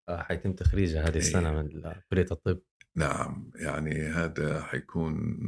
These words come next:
Speaker 2: آه، طبعًا للأمانة يعني الدكتور مازن فقيه اللي هو رئيس مجلس الأمناء رجل يعني مواطن بمعنى الكلمة.
Speaker 1: صحيح.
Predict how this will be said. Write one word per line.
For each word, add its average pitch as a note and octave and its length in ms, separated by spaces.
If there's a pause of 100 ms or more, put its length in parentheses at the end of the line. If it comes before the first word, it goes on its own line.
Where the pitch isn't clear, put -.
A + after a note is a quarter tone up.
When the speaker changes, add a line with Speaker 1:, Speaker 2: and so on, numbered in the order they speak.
(120)
Speaker 2:
آه، - 240 (240)
طبعًا G2 500 (920)
للأمانة G2 640
يعني E2 460
الدكتور F2 460
مازن F2+ 340
فقيه E2 440
اللي D#2 140
هو D#2+ 300
رئيس D#2+ 520
مجلس - 320
الأمناء D#2 760
رجل D2+ 380
يعني D2+ 1040
مواطن D#2+ 640
بمعنى D2+ 380
الكلمة. - 460
Speaker 1:
صحيح. E2 240